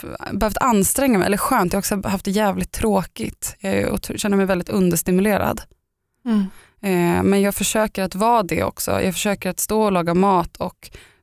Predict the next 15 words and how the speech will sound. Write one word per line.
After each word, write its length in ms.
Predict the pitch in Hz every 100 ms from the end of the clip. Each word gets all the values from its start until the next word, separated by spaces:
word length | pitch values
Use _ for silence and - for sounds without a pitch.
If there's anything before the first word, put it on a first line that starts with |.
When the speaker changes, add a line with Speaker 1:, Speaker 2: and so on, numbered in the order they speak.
| _
Speaker 1:
flytta 380 | - 190 - 185
runt 320 | 202 196 180
de 100 | 180
här 80 | 165
paprikabitarna 880 | - 175 - 175 170 190 185 175
med 160 | 165 165
stekspaden 600 | - 170 - - 175 165
i 40 |
stekpannan 580 | 165 170 160 - 165 160
utan 440 | - 170 - 185 175
att 120 | 165
scrolla 260 | - 165 156
på 60 |
mobilen 520 | 160 156 180 165 151
samtidigt. 680 | 151 - - - - - -